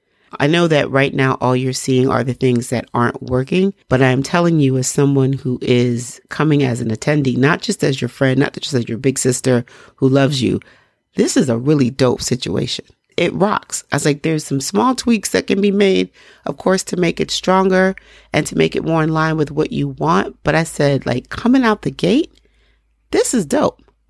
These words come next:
And it took her a while to be able to see it. But this is why the advisory committee is important.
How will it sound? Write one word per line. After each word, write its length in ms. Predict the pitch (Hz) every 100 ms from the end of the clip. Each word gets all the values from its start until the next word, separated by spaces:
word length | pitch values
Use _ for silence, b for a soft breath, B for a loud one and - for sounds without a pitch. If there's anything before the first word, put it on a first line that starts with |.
| -
And 600 | 170 175 175 180 170 - _ _ _ -
it 220 | 240 247
took 440 | - 330 - - - _ -
her 420 | - 202 190 190 - -
a 60 | 185
while 580 | 185 226 247 - - -
to 160 | -
be 220 | 180 - -
able 280 | 180 160
to 160 | 165 160
see 320 | - - 226
it. 160 | - - -
But 220 | 165 151
this 600 | 214 392 247 269 - - b b b b _
is 180 | 185 196
why 280 | 156 135 139
the 200 | 151 170
advisory 560 | 165 170 127 127 120
committee 560 | 120 131 123 120 113 -
is 200 | - 120
important. 560 | 123 127 - 123 - -